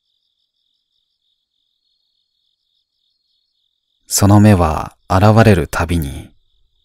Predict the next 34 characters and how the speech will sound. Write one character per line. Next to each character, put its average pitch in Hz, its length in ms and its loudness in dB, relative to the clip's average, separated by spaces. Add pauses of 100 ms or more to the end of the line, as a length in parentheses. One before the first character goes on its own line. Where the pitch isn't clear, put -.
(120)
瞳 95 380 0
の 95 140 0
色 90 160 -2
が - 280 -12
茶 - 200 -4
色 104 160 0
に 98 100 0
な 98 120 0
っ - 60 -20
て - 140 -12
き - 100 -8
て 76 120 -10
い 71 60 -14
た 76 120 -8
ん 71 80 -12
だ、 - 240 -14 (1400)
と 82 120 -4
思 80 180 -4
っ - 60 -8
て - 180 -8
い 76 80 -10
た 82 160 -8
ん 78 80 -8
だ 73 100 -12
け - 120 -16
ど、 80 240 -12 (1000)
本 90 260 -4
当 78 180 -6
は 76 220 -12
違 - 220 -4
っ 82 60 -10
て - 160 -14
い 73 80 -16
た。 - 280 -14